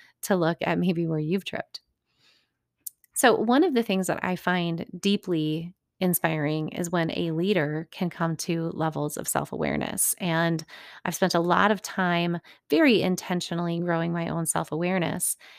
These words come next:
And so it surprised me when suddenly a memory popped up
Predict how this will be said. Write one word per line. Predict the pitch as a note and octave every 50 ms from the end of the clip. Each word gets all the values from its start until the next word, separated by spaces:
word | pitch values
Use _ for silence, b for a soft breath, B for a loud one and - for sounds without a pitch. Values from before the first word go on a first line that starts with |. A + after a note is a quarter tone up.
| B B B
And | - G3 F#3 F#3 F#3
so | - - G#3 F#3+
it | F#3 - -
surprised | - F#3+ - - G3+ G3 G3+ G#3+ A3 G#3 - F3+
me | F3 E3+ E3
when | E3+ E3+ E3+
suddenly | E3 - - - F#3 F#3 F3+ F3 E3+ E3+ E3+ E3 E3+ E3+ - -
a | - F#3
memory | F3+ F3+ F3+ F#3 F#3 F3+ E3+ E3 E3
popped | D#3+ - - - E3 - - - -
up | F3+ E3+ E3 -